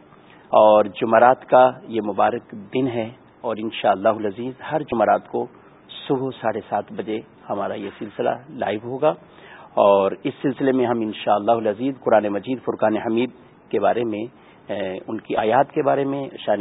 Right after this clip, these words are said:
نزول کے حوالے سے انشاءاللہ یہ کلمات سننے کی سعادت حاصل کریں گے۔ اللہ کریم، آ، مجھے، آپ کو، سب کو،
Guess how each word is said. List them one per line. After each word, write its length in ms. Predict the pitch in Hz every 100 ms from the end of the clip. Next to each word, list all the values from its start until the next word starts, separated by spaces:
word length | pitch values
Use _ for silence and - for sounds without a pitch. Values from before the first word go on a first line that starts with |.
| 95
نزول 300 | 98 - 147
کے 120 | 135
حوالے 320 | 127 127 127 131
سے 160 | 139 135 -
انشاءاللہ 600 | 107 101 - 92 92 113 - - _ -
یہ 80 | 95
کلمات 420 | - 92 95 98 -
سننے 180 | 104 92
کی 200 | 87 120 -
سعادت 320 | 98 92 -
حاصل 240 | 95 - -
کریں 160 | 135 131 135
گے۔ 100 | 139 143
اللہ 220 | 117 104 -
کریم، 260 | 110 113 135 - - - - -
آ، 120 | 98 92 -
مجھے، 360 | 110 117 147 143
آپ 220 | 120 113 -
کو، 80 | 135
سب 280 | 135 110
کو، 180 | 131 127